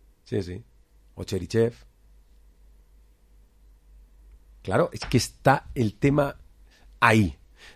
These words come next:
La bona notícia pel Villarreal és que, tu recordeu que l'altre dia van, va eixir un reporter que ficava: Ojo a los clubes que no han inscrit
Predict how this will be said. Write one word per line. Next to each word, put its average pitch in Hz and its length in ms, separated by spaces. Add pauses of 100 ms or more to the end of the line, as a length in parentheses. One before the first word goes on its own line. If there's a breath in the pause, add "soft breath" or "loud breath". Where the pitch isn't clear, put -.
La 117 80
bona 202 220
notícia 208 260
pel 175 140
Villarreal 151 340
és 175 140
que, 151 180
tu 202 160
recordeu 175 320
que 160 140
l'altre 147 260
dia 135 160
van, 123 240
va 120 80
eixir 123 240
un 123 160
reporter 117 320
que 113 80
ficava: 98 320
Ojo 202 380
a - 20
los 185 240
clubes 190 400 (340 soft breath)
que 135 100
no 147 80
han 165 80
inscrit 156 400